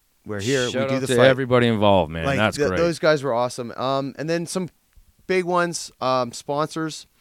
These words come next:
Speaker 1: Official Plumbing and Heating. Uh, so Bill from Official Plumbing and Heating, um, Nick from Ascension, uh, Ele-, Elevators.
Speaker 2: Okay.
Speaker 1: Uh, so that's, like, in-home elevators.
Speaker 2: Oh, shit.
Speaker 1: Um, yeah,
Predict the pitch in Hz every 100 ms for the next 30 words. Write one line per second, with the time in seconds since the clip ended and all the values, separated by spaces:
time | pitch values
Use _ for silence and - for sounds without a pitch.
0 | _ _ - 165 - - 170 160 143 113
1 | 151 165 170 170 156 110 107 120 110 151
2 | 156 156 135 - 139 - 151 143 123 110
3 | 143 151 151 - _ _ _ _ 110 117
4 | 113 110 107 101 78 _ _ _ _ _
5 | _ _ - _ _ _ _ _ _ 123
6 | 143 151 156 - - _ - 120 98 -
7 | - 139 139 147 135 - - 113 107 95
8 | - _ _ _ _ _ _ _ _ _
9 | _ _ 117 131 - 113 139 147 160 190
10 | - - _ _ _ - - - 113 113
11 | 107 - - 107 98 90 120 - 110 -
12 | 117 120 117 110 113 113 120 - - -
13 | 101 98 98 98 _ 131